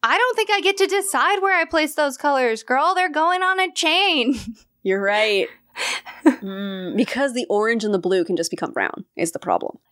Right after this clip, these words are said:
Speaker 1: Okay, Tracy, get in here with color palettes, or, or everything might be lost.
Speaker 2: You know what? And it, it, we, here's the thing. Maybe everything turns into a purplish brown because that's what all these colors blend into.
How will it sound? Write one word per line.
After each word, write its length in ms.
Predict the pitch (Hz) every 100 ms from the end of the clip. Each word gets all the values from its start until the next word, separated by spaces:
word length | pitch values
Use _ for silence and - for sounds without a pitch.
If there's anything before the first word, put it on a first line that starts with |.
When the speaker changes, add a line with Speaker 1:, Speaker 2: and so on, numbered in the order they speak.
| - -
Speaker 1:
Okay, 300 | 247 233 233
Tracy, 300 | - 214 214
get 160 | 208
in 100 | 233
here 160 | 247 240
with 220 | 233 _
color 260 | - 214 190
palettes, 480 | 185 175 175 - -
or, 200 | 226 208 214 - - -
or 520 | 254 269 254 226 -
everything 400 | 247 226 240 240
might 160 | 226 196
be 80 | 185
lost. 540 | 180 175 208 - - _
Speaker 2:
You 120 | 233
know 160 | 247 294
what? 180 | 330 349
And 160 | - 262
it, 120 | -
it, 140 | - 240
we, 500 | 247 220 269 - - 262
here's 180 | 359
the 100 | 349
thing. 240 | 359 302 170 _ -
Maybe 280 | 285 339
everything 280 | 370 359 339
turns 280 | 330 294 302
into 160 | 285 262
a 60 |
purplish 400 | 233 180 151 139
brown 280 | - - - -
because 200 | 185 196
that's 160 | 202
what 80 | 202
all 80 | 190
these 120 | 185
colors 240 | - 160 165
blend 180 | 156
into. 320 | 147 147 -